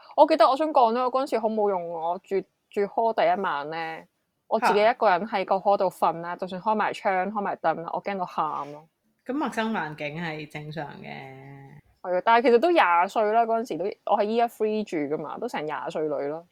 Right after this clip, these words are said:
Speaker 2: 我覺得好小事嘅。
Speaker 1: 係，所以，誒，黑係一個幾大嘅 phobia。
Speaker 2: 係。啊，我除咗，除咗高之外咧，我係有少少驚密閉空間嘅。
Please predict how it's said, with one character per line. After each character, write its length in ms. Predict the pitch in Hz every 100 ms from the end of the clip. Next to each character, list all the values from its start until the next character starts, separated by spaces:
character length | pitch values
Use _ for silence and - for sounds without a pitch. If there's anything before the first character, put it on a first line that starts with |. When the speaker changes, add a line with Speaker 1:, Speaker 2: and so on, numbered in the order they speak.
| _ _ _
Speaker 2:
我 120 | - 208
覺 120 | 208
得 120 | 220
好 60 | 233
小 200 | 185 170
事 240 | 165 -
嘅。 640 | 156 - 110 - - 143 - - - 156 _ _ _
Speaker 1:
係， 140 | -
所 100 | 175
以， 40 | 359
誒， 520 | 427 392 - 196 - - - -
黑 100 | 185
係 80 | 214
一 20 |
個 160 | 220 185
幾 240 | 151 160
大 180 | - 185
嘅 140 | - 135
phobia。 380 | 175 170 - - _ _ _ -
Speaker 2:
係。 260 | 220 - - - - _ _ _
啊， 180 | - 415
我 80 | 294
除 160 | 247 196
咗， 760 | 160 170 160 165 214 285 - - _ _ _ -
除 160 | -
咗 160 | 220 226 233
高 340 | 302 294 285
之 320 | 294 - 277 285
外 260 | 190 147
咧， 480 | 160 185 185 180 - _ _ _ _ - - - -
我 200 | - 233
係 680 | 240 220 185 185 175 113 -
有 120 | 214 208
少 720 | 208 - - 208 180 165 208
少 360 | 247 - 170 170
驚 220 | 202 202
密 80 | 202
閉 360 | 160 - 143
空 260 | 151 151 151
間 100 | 147
嘅。 360 | 104 95 87